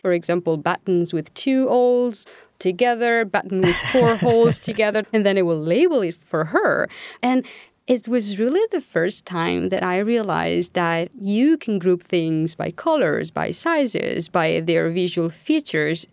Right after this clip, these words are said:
And it was really the first time that I began to collect data.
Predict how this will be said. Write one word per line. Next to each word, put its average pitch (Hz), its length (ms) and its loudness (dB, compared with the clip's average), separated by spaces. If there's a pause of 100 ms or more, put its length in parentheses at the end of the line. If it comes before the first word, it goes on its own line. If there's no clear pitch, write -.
(160)
And 220 160 2
it 214 60 0
was 196 300 -2
really 349 180 0
the 226 120 -4
first 175 400 -4
time 170 380 -2
that 190 160 0
I 175 280 0
began 170 760 -2
to - 180 -4 (140)
collect - 520 -2
data. 208 440 -2